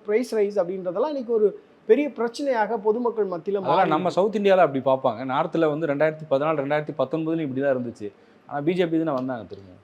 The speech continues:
Speaker 1: டூ தௌசண்ட் ஃபோர்டீன், டூ தௌசண்ட் நைன்டீன்ல நிச்சயமாக நார்த் இந்தியா வந்து ரொம்ப ஃபேவரபிளா பி ஜே பிக்கு இருந்தது. இன்னொரு ஃபேக்டர் இருக்குல்ல, இப்ப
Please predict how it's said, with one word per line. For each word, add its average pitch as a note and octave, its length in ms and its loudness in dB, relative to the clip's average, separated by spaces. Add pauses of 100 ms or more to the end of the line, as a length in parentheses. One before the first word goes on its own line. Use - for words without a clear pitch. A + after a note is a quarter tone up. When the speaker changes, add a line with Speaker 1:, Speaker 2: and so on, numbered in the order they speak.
(100)
Speaker 1:
டூ F#3+ 180 0
தௌசண்ட் A#3+ 200 -4
ஃபோர்டீன், A#3 480 0
டூ A#3 100 -4
தௌசண்ட் A3 200 -2
நைன்டீன்ல A3 400 0
நிச்சயமாக A3 600 -4
நார்த் F#3+ 320 -2
இந்தியா G3 260 2
வந்து F3+ 240 -2
ரொம்ப F#3 320 -4
ஃபேவரபிளா F3 680 2 (300)
பி G3+ 120 -2
ஜே G3+ 140 4
பிக்கு E3+ 220 -4
இருந்தது. E3+ 460 -2 (300)
இன்னொரு D#4 340 2
ஃபேக்டர் B3 400 0
இருக்குல்ல, F3+ 340 -2
இப்ப D3 280 -6